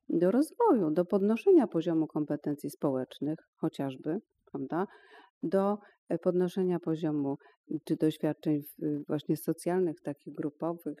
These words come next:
czy właśnie do kształtowania swojej własnej wrażliwości do doświadczeń. Także niekoniecznie tylko i wyłącznie, e, z konkretnymi problemami, aczkolwiek ja bym też nie szukała problemów na siłę,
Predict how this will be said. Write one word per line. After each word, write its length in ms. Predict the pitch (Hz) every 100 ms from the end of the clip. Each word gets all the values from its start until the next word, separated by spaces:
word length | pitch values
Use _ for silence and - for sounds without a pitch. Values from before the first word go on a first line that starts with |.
| _
czy 260 | - 147 160 - _ -
właśnie 440 | - 151 - 160
do 160 | 147 151
kształtowania 680 | - 147 143 151 143 143 143
swojej 300 | - 151 139
własnej 360 | 147 156 160
wrażliwości 1040 | 147 151 156 147 143 151 156 - - - - _ _ _ -
do 300 | 151 147 139
doświadczeń. 500 | 151 156 - - 156
Także 240 | 170 196 226
niekoniecznie 580 | 262 285 311 320 190
tylko 260 | 170 202 196
i 40 |
wyłącznie, 540 | 170 170 165 170 180 180 175 _ _ _
e, 140 | - 156
z 160 | -
konkretnymi 600 | - 180 175 170 185 175
problemami, 840 | 170 175 160 170 165 156 151 180 320 - - - _ _
aczkolwiek 840 | 214 214 - 233 233 226 233 226 -
ja 160 | - 240
bym 180 | 254 262
też 180 | 277 285
nie 100 | 285
szukała 340 | 269 - 269 -
problemów 400 | 269 277 269 277
na 100 | 302
siłę, 500 | 294 - 359 214 -